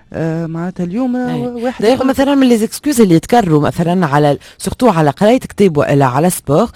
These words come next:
Speaker 2: يقول لك: "ما عنديش وقت."
Speaker 1: مي سي نورمال.
Speaker 2: أول اكسكوز تسمعها معناتها.
Speaker 1: على خاطر هو ما نظمش وقته.
Speaker 2: مم.
Speaker 1: معناتها تو فما كتاب معروف في العالم وبدل حياة برشا عباد منهم أنا،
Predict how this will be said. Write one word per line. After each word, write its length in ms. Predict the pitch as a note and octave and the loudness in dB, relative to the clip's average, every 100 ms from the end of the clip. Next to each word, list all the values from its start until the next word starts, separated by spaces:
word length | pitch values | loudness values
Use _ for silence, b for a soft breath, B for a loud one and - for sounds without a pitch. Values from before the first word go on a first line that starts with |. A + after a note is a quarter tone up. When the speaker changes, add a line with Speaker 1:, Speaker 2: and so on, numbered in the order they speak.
| B B | B B
Speaker 2:
يقول 200 | - B3+ | 0 0
لك: 160 | A#3+ B3+ | 2 0
"ما 180 | B3 A3+ | 0 -2
عنديش 260 | A3 A3+ G#3 | -4 -4 -6
وقت." 320 | G3 - D3+ | -8 -10 -10
Speaker 1:
مي 80 | C#3+ | -6
سي 160 | D#3 | -2
نورمال. 380 | D3+ F3+ A3 C4+ | 0 2 4 4
Speaker 2:
أول 120 | B3 | 4
اكسكوز 400 | - - - C4+ | 2 -2 -6 -6
تسمعها 500 | - A3+ G3 - B2 | -6 -6 -6 -8 -12
معناتها. 280 | B2 A#2+ G#3+ - | -10 -12 -14 -14
Speaker 1:
على 60 | |
خاطر 260 | - F#3+ D3 | -12 -8 -6
هو 140 | F3+ | -4
ما 80 | B3 | -2
نظمش 400 | B3+ C4+ C4 - | -2 -2 -4 -6
وقته. 320 | D4 - - | -6 -6 -6
Speaker 2:
مم. 160 | C3 B2 A2+ D3 | -4 -6 -10 -8
Speaker 1:
معناتها 360 | C#3 E3 D#3+ | -6 -6 -8
تو 160 | F3+ E3+ | -6 -6
فما 260 | F#3+ F3+ | -6 -8
كتاب 280 | E3+ B3 G3+ | -6 -6 -6
معروف 460 | F3 F3 B3 F#3+ - | -6 -6 -6 -8 -8
في 80 | D#3 | -6
العالم 540 | D3 G#3 F3+ C#3+ C#3+ | -2 -2 0 -2 -4
وبدل 340 | C#3+ F#3+ D3+ | -6 -6 -8
حياة 220 | D3+ F#3+ D#3+ | -10 -10 -8
برشا 280 | E3 E3+ E3 | -10 -10 -12
عباد 320 | D#3+ F3+ D3+ | -10 -10 -8
منهم 320 | D#3 C#3 C3+ | -6 -6 -4
أنا، 360 | - B3+ A3 | -2 2 2